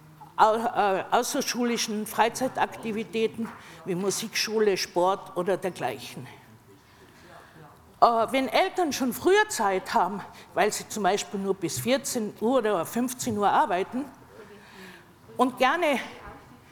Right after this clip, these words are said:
die Freizeit mit ihren Kindern verbringen würden,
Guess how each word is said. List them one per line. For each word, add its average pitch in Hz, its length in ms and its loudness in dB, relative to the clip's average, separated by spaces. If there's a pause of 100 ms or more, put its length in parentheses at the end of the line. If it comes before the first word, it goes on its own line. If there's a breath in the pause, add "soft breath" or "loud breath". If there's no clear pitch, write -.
(320 loud breath)
die - 80 -2
Freizeit 233 580 2
mit 220 220 -4
ihren 240 160 2
Kindern 339 360 0
verbringen 285 540 0
würden, 240 320 0